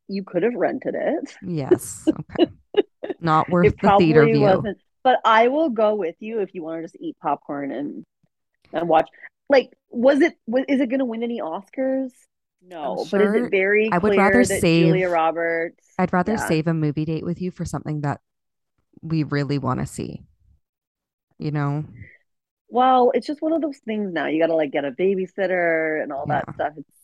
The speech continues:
Speaker 1: it's almost not worth it, but it was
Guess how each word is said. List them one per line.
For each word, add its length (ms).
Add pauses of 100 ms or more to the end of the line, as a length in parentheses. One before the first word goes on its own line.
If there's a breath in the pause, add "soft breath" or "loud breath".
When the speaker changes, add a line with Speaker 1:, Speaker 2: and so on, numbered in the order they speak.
(100)
Speaker 1:
it's 220
almost 280
not 160
worth 200
it, 140
but 140 (840 loud breath)
it 180
was 300